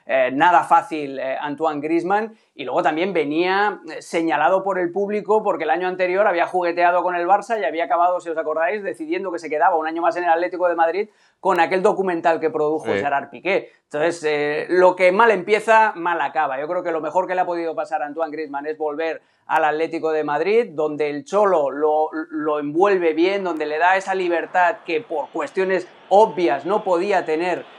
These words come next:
Speaker 1: en el Fútbol Club Barcelona, y ahora está disfrutando, eh, Ricardo, hablábamos al principio, en, en, antes del partido, en la previa, de lo, el discurso de Ancelotti y cómo se quejaba de, de lo cargado del calendario.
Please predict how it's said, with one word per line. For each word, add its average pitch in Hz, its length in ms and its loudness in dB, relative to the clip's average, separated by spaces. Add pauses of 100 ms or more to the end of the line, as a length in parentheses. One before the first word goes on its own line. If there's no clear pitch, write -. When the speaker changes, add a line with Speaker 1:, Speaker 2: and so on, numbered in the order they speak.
(160)
Speaker 1:
en 165 160 -2
el 151 180 0
Fútbol 170 360 0
Club 180 160 -2
Barcelona, 220 540 2
y 214 60 0
ahora 190 160 2
está 247 160 0
disfrutando, 220 840 2 (140)
eh, 143 240 -4
Ricardo, 190 520 2 (540)
hablábamos 202 440 2
al 202 100 2
principio, 185 420 -2
en, 170 140 -2
en, 143 280 -8
antes 175 300 -2
del 185 160 0
partido, 175 380 2
en 160 80 2
la 151 100 4
previa, 170 400 2 (380)
de 151 180 0
lo, 165 220 6
el 156 120 -2
discurso 190 460 2
de 180 60 4
Ancelotti 175 560 2
y 170 100 0
cómo 175 220 -4
se 170 100 -4
quejaba 160 480 4
de, 143 460 -4
de 143 100 -12
lo 139 280 -6
cargado 156 420 2
del 160 160 0
calendario. 165 600 0